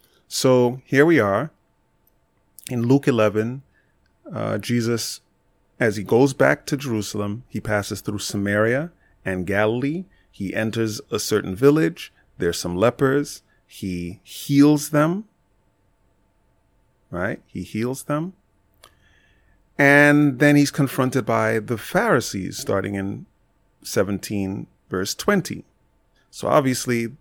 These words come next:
this is not during that same trip, because they wouldn't have been in Samaria, the Pharisees, that is. But they inquired of him when the kingdom of God should come. Luke seventeen twenty begins the area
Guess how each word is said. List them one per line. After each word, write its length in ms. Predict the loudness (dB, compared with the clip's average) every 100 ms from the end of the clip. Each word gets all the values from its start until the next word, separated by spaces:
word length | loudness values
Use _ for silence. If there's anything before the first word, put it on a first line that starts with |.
| _ _
this 160 | -12 -8
is 100 | -4
not 320 | -2 -2 -4
during 300 | -2 0 0
that 200 | 0 -2
same 300 | -2 -2 -2
trip, 360 | 2 2 2 -2
because 320 | -8 -6 -4
they 140 | 0 0
wouldn't 240 | 0 -2
have 100 | -6
been 140 | -6
in 80 | -6
Samaria, 600 | -4 0 2 2 2 0 -6 _ _ _ -14
the 60 |
Pharisees, 540 | -4 -2 -2 -4 -8 -6
that 140 | -2
is. 320 | 0 -2 -8 _ _ _ _ _ _ _
But 160 | -2 2
they 220 | 2 2 -2
inquired 640 | -4 -4 -4 0 2 2
of 160 | 0 -2
him 420 | -4 -4 -6 -10 _ _ _ _ _ _ _ _ _ _ _ _ -10
when 560 | -2 2 4 2 0
the 60 | -2
kingdom 540 | -6 -4 -2 -2 -2
of 180 | -4 -6
God 400 | -4 -2 -4 -6
should 280 | -8 -8 -8
come. 280 | -8 -8 -14 _ _ _ _ _ -2
Luke 240 | 2 2
seventeen 560 | 0 -2 -2 -4 -4 -6
twenty 480 | -4 -4 -2 -4 -10 _
begins 600 | -8 -6 -2 0 0 -2
the 180 | -4 -6 -6
area 600 | -2 -2 -2 -2 -6